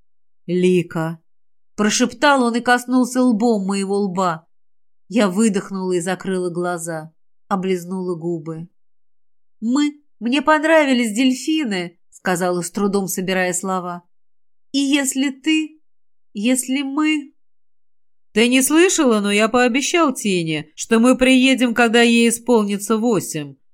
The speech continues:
Она очень хочет повисеть вниз головой». Он усмехнулся, но усмешка получилась не настоящая. «Восемь ей будет только в следующем году».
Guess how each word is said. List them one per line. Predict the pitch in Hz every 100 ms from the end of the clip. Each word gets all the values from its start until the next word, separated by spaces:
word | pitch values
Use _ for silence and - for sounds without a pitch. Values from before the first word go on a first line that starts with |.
| _
Она | - 208 233 240
очень | 226 226 240
хочет | 233 262 185 180
повисеть | 196 196 220 240 196 190
вниз | 190 180 143
головой». | 156 175 190 208 175 156 _ _ _ _ _ _ _
Он | 220 202
усмехнулся, | 196 - 202 208 220 247 247 190 175 _ -
но | 214 302
усмешка | 330 311 311 302 302
получилась | 240 285 277 277 247 233 -
не | 226
настоящая. | 226 220 254 247 220 175 - - 170 175 190 _ _ _ _ _ _ _
«Восемь | 240 226 349 359 294 220
ей | 240 285
будет | 226 311 311
только | 311 311
в | 262
следующем | 285 320 277 302 277 302 262
году». | 277 285 220 170 165